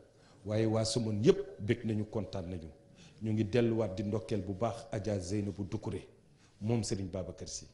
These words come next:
Bëgg Yàlla, bëgg yonent bi, bëgg l'islam bi,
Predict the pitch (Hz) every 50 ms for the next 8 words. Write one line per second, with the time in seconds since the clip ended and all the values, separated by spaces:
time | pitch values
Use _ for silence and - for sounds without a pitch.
0 | - - - - - - - - - - - - 92 98 120 104 104 117 113 113
1 | 107 107 110 110 104 101 110 104 110 113 110 113 104 104 98 - - 82 80 -
2 | - - - - - - - - - - - - - 101 120 110 110 120 113 110
3 | - - 110 107 101 101 95 101 104